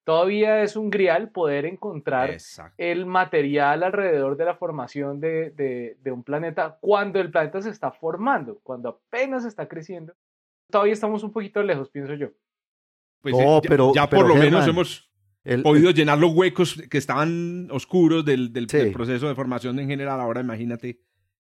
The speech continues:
Speaker 3: Pero, pero ¿por qué dices que estos planetas ya están formados? Yo veo que la etapa evolutiva del sistema no es tan avanzada todavía. Todavía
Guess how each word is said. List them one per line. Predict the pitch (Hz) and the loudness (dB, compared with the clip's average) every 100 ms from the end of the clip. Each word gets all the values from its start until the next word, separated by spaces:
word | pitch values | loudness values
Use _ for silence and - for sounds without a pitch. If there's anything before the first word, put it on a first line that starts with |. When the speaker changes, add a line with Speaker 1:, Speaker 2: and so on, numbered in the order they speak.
| _ _ | _ _
Speaker 3:
Pero, | 135 139 143 - | 2 4 4 4
pero | 147 139 | 2 2
¿por | 147 - | 0 2
qué | |
dices | 139 131 151 | 2 2 -2
que | 165 | -2
estos | 156 - | -4 -2
planetas | 139 117 135 | 0 0 0
ya | |
están | 139 147 | 0 0
formados? | 135 143 185 123 101 | 0 2 4 4 4
Yo | 110 | 2
veo | 113 151 | 4 4
que | 160 143 | 2 2
la | 120 | 2
etapa | - 120 156 | 0 0 4
evolutiva | 139 120 110 127 131 | 4 2 0 2 2
del | 143 | 2
sistema | 120 - 113 139 | -2 -2 -2 -2
no | 151 113 | 0 0
es | 101 101 | 0 -2
tan | - 98 104 | -4 -4 -2
avanzada | 85 95 107 101 92 | -4 -4 -2 -2 0
todavía. | 95 95 175 151 - | -2 0 2 2 0
Todavía | 101 95 104 127 160 | -2 0 0 2 0